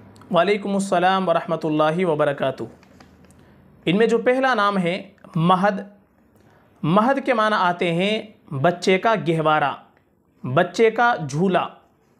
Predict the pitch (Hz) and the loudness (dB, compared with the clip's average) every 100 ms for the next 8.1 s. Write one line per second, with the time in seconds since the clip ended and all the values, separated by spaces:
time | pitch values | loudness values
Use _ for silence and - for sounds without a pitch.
0 | _ _ _ _ _ _ 147 170 185 247 | _ _ _ _ _ _ 0 2 4 2
1 | 240 233 226 214 214 226 269 - - _ | 2 0 0 -2 0 -2 -2 -6 -18 _
2 | _ _ _ - 147 175 165 143 151 190 | _ _ _ -4 2 2 2 0 -2 -2
3 | 196 226 214 233 262 - _ _ _ _ | 0 2 2 0 -4 -10 _ _ _ _
4 | 165 208 214 214 226 247 240 240 196 180 | -4 0 2 2 2 2 2 -2 -2 0
5 | 190 208 214 170 180 214 - 180 160 160 | 0 2 0 0 0 0 0 0 0 -2
6 | 160 185 196 - _ 143 170 208 247 226 | -2 -4 -6 -16 _ 0 2 4 2 0
7 | 175 180 233 220 185 190 175 156 151 135 | 0 0 0 0 0 0 0 0 0 -2